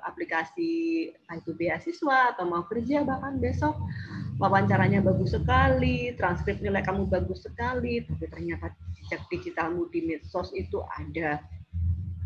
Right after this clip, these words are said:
apa ya? <laughs> Oh, kamu pernah posting foto yang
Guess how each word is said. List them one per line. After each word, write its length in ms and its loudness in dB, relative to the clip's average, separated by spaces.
apa 160 -6
ya? 240 -4
<laughs> 60 -8
Oh, 240 0
kamu 240 2
pernah 320 0
posting 400 0
foto 400 0
yang 400 -2